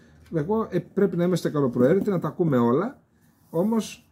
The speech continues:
οι κατηγορίες κατά του TikTok και του Γεωργιέσκου είναι ότι τον ψήφισαν νέοι.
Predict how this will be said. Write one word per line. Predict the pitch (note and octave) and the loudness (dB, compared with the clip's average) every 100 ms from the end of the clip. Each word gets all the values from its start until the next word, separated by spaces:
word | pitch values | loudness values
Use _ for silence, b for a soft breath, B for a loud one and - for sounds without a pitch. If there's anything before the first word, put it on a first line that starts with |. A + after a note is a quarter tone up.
| _ _ _ _ _ _ _ | _ _ _ _ _ _ _
οι | - D#3 | -8 -4
κατηγορίες | D#3 C#3 D3 B2+ C#3 F#3 G3+ - | -4 -2 0 2 2 2 2 -2
κατά | E3 C3 F#3 F3+ | -8 -8 -6 -8
του | - C#3+ - | -8 -12 -8
TikTok | D#3+ - D#3+ C#3+ - | -8 -4 -6 -6 -4
και | F3+ | -4
του | D3 | -2
Γεωργιέσκου | B2 B2+ A2+ F3 F#3+ | 2 2 4 -2 -2
είναι | A3 | -4
ότι | G#3+ | -2
τον | G#3 D#3+ | -2 0
ψήφισαν | D3+ F#3 F3+ G#3+ G3 F#3 | 0 0 -2 0 2 4
νέοι. | G3+ E3 G2+ E2+ | 6 6 4 -2